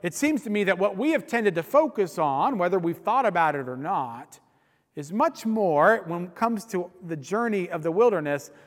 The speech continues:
on Elim. Elim is the oasis that we read about at the very end, verse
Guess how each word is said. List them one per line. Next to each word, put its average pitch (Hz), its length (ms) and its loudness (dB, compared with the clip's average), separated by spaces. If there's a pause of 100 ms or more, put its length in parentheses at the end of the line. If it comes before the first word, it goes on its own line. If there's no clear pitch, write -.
(160)
on 175 260 0 (160)
Elim. 160 420 -4 (920)
Elim 214 380 2
is 156 160 0
the 175 220 2
oasis 175 760 2
that 160 120 -4
we 160 100 -4
read 196 200 4
about 156 240 4
at 147 80 -6
the 160 60 -6
very 180 360 2
end, 175 160 -2
verse 170 300 -2